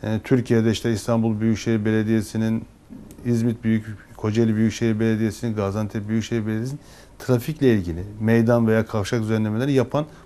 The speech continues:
profesyonel şirketler. Hatta yurt dışında dahi, Arabistan'da Medine'de dahi metrodan tutun her türlü hizmette çalışan şirketler.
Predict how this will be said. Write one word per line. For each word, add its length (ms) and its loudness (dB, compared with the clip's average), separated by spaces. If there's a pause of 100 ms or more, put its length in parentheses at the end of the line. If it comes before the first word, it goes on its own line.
profesyonel 540 -2
şirketler. 480 -4
Hatta 320 0 (320)
yurt 200 4
dışında 360 2
dahi, 340 4 (260)
Arabistan'da 560 6
Medine'de 600 6
dahi 340 2 (500)
metrodan 560 6
tutun 260 -6
her 240 2
türlü 260 -2 (340)
hizmette 460 4
çalışan 400 0
şirketler. 500 -4